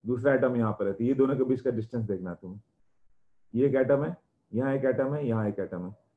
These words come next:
ये दोनों के बीच का distance कितना हो गया? Root two ए है, तो root two A by two।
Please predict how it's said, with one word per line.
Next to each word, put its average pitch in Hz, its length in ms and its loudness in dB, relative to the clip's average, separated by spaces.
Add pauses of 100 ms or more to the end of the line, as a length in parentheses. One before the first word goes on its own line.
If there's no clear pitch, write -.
(240)
ये 131 100 2
दोनों 139 240 6
के 135 60 6
बीच 131 200 2
का 139 80 0
distance 113 360 -4
कितना 127 220 -4
हो 117 120 0
गया? 98 180 -2 (4000)
Root 147 320 2
two 143 160 2
ए 151 100 6
है, 139 260 4
तो 135 160 0
root 131 240 2
two 113 160 0
A 104 120 6
by 92 180 0
two। 85 100 -8